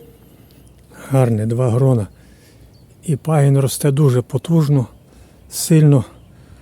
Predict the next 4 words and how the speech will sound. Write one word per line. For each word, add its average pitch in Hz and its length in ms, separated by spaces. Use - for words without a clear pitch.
Не 127 180
треба 127 380
його 120 320
нормувати, 131 760